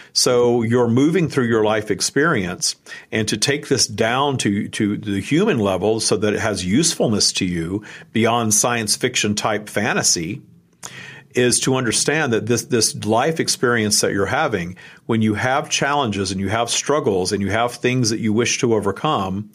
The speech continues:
that is actually when you are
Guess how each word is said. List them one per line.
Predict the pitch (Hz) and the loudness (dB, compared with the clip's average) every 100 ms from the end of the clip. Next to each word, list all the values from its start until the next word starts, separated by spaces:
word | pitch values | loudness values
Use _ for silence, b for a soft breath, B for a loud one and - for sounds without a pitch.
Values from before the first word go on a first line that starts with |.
| B B B B - | B B B B -6
that | 107 120 139 | 0 2 2
is | 117 | 2
actually | 123 127 - 123 113 113 107 107 - _ | 2 0 -2 0 2 2 2 -2 -6 _
when | 113 110 | 0 2
you | 117 135 | 4 4
are | 123 117 113 107 101 | 4 2 2 2 -2